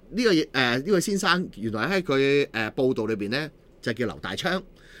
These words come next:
劉大昌就係畢馬威中國資本市場合夥人。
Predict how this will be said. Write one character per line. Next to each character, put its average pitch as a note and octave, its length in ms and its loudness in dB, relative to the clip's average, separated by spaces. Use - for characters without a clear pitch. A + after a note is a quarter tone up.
劉 C#3 140 4
大 E3 160 4
昌 A#3 180 0
就 F#3 80 2
係 D3 60 4
畢 - 220 0
馬 C#3 180 4
威 F#3+ 180 4
中 G3 220 0
國 D3 180 -2
資 F#3 220 -2
本 B2 220 -2
市 A2+ 160 -4
場 F#2 200 -8
合 B2 340 -10
夥 A#2 220 -4
人。 C3+ 160 -2